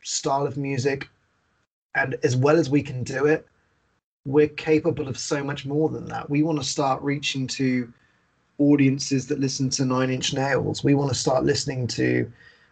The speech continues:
or bringing elements of, of, you know, electronics like Fear Factory do in, in, uh,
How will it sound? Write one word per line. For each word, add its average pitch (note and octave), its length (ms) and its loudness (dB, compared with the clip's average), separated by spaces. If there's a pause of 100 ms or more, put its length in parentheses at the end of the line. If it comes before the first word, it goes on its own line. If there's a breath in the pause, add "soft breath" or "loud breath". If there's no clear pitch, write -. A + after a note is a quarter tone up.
(160 soft breath)
or A#2 180 -2
bringing C#3 500 4
elements C#3 460 2
of, A#2+ 400 -6
of, A#2 320 -6 (460)
you C#3+ 160 -2
know, A#2+ 180 -4 (120)
electronics D3 680 -2
like A#2+ 180 -6
Fear D3+ 260 6
Factory - 340 -4
do B2 180 -8
in, B2+ 300 -12
in, A#2+ 320 -14
uh, A#2+ 320 -8